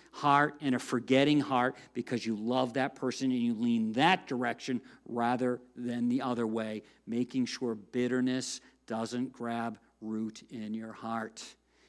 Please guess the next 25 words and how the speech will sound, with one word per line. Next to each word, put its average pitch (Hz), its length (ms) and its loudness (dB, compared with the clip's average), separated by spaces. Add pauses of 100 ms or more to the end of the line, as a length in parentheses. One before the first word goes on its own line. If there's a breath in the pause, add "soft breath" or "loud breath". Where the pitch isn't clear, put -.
If 131 180 -2
you 139 140 6
do, 180 500 10 (240 loud breath)
peace 202 540 6
can 165 260 2
replace 135 640 0 (300 soft breath)
bitterness. 107 720 -2 (680)
When 110 120 -8
you 110 80 -6
do 156 300 2
that, 151 320 2 (380 soft breath)
peace 170 480 0
can 127 220 0
replace 135 500 0
bitterness. 123 400 0
Even 170 320 2
though 170 320 4 (200 loud breath)
you've 143 360 0
been 117 140 -6
hurt, 202 560 6
even 127 220 2
though 123 100 2
you've 117 160 0
been 117 160 0
disappointed, 151 760 -2